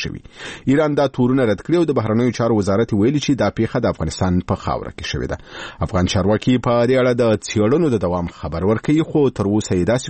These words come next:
کوم اقدام چې ایران ته ګوته ونیسي نه دی کړی. د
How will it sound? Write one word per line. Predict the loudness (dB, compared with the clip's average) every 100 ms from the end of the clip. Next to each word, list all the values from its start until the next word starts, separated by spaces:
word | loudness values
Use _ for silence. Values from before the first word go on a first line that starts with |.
| -2
کوم | 0
اقدام | 2 0 0
چې | 0 -2 -4 -20 -6 2
ایران | 4 4 2
ته | 0
ګوته | -4 -6 -6
ونیسي | -4 -4 -2 -2 0
نه | -4 -4
دی | -10 -12
کړی. | -14 -14 -18 -20 -20 -20 -20 -20 -18 -16 -14 -14 -14 -14 -18 -6
د | 0